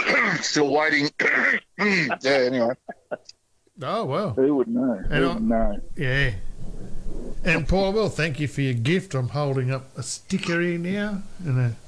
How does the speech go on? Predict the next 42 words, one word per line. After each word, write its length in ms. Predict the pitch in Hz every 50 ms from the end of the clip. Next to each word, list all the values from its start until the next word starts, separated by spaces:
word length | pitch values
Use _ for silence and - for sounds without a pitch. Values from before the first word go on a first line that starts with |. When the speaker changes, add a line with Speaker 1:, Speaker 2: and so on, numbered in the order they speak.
| - - - - - - - -
Speaker 2:
D 180 | 135 139 147
V 240 | 143 127 139 131 127
D. 380 | 120 107 - 131 135 135 127 120
Now, 160 | 117 113 117
that's 240 | 131 151 - - -
the 80 | 127
biggest 340 | 117 127 135 135 123 - -
challenge 380 | - 123 120 131 147 147 127 120
on 100 | 117 110
how 200 | 113 123 127 123
we 160 | 117 117 113
play 320 | 110 - - 120 120 120 117
a 40 | 113
D 200 | 110 123 123 117
V 220 | 92 107 131 120
D 420 | - - - - - 160 - -
<laughs> 20 | -
and 100 | 160 135 123
a 20 |
C 280 | - - - 120 117 117
D 260 | 113 117 120 127 139
these 240 | 139 135 139 139 123
days. 460 | - - 73 160 220 240 240 - - - - - - - - - - - - - -
Speaker 1:
Do 80 | 135
you 220 | 131 123 131 139 135
not 220 | 131 135 143 135 131
have 180 | 139 135 113
a 60 | 117
D 220 | 113 120 123 127 120
V 140 | 117 120 120
D 200 | 117 131 135 131
player, 360 | - - 113 104 101 98 98
young 220 | 95 101 101 98 92
Speaker 2:
I, 200 | - - 92 - 120 - - -
Speaker 1:
Crow? 100 | - 131
Speaker 2:
I 60 | 123
do, 440 | 117 101 - 127 131 131 127 123 113
actually, 320 | 117 131 127 - - 135
and 120 | 131 123 127
it's 200 | 131 127 - -
in 140 | 139 131 127
a, 180 | 120 120 120